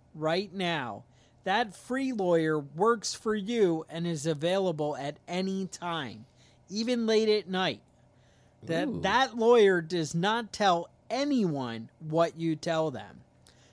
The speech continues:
Speaker 1: That free lawyer helps you decide if it is a good idea to answer the questions.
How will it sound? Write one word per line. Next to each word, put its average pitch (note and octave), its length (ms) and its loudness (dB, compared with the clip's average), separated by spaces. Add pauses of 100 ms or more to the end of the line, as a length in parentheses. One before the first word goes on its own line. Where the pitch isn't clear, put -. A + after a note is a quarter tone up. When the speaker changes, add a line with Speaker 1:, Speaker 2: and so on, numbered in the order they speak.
(120)
Speaker 1:
That G3+ 300 2
free A#3+ 280 -2
lawyer G3 460 2
helps F#3 460 -2
you G3+ 100 -2
decide E3 720 -2
if C#3+ 160 -14
it D#3+ 80 -4
is D3+ 160 -2
a D3+ 60 -4
good E3 260 -2
idea F3+ 500 0
to D3+ 200 -6
answer G3+ 420 -6
the G#3+ 140 -4
questions. A3+ 800 -8